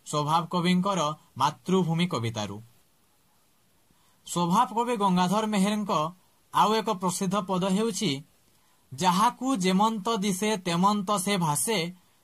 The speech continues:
ସେ କଥାରେ ମହତଙ୍କ କି ଯାଏ କି ଆସେ।" "ଯାହାକୁ ଯେମନ୍ତ ଦିଶେ ତେମନ୍ତ ସେ ଭାସେ, ସେ କଥାରେ ମହତଙ୍କ କି ଯାଏ କି ଆସେ।"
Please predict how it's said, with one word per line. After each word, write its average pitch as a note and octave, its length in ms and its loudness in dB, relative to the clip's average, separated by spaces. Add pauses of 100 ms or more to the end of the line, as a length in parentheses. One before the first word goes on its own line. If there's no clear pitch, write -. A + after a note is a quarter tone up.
(100)
ସେ F#3+ 180 -2
କଥାରେ A#3+ 480 0
ମହତଙ୍କ G#3 680 -2 (260)
କି F3+ 140 2
ଯାଏ G3+ 320 2
କି G3 180 -4
ଆସେ।" A#2 400 -4 (720)
"ଯାହାକୁ A3 640 -2
ଯେମନ୍ତ G#3 580 0
ଦିଶେ G#3+ 400 -2
ତେମନ୍ତ G3+ 560 -2
ସେ A3+ 200 -2
ଭାସେ, F3+ 580 -2 (320)
ସେ G3 220 -2
କଥାରେ B3 480 0
ମହତଙ୍କ G3 680 -2 (460)
କି A3+ 220 -2
ଯାଏ G3 320 0
କି G3 420 -2
ଆସେ।" C#3 400 -4